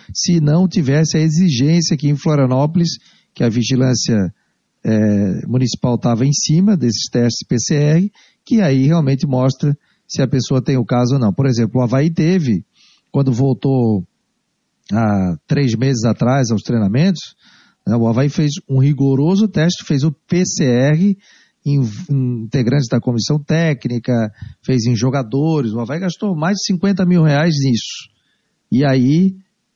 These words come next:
três jogadores, se eu não me engano, estavam com o vírus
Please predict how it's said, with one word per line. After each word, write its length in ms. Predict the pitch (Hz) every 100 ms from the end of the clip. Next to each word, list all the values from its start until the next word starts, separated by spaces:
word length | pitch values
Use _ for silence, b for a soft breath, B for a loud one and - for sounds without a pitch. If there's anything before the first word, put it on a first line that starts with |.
| -
três 280 | 175 226
jogadores, 500 | 170 143 113 135 160
se 100 | -
eu 40 | 123
não 100 | 123
me 100 | 113
engano, 500 | 107 151 175 127 95 - _ _ _ -
estavam 640 | 113 - 120 131 147 139
com 320 | 127 139 147
o 60 | 160
vírus 760 | 139 156 110 95 - - -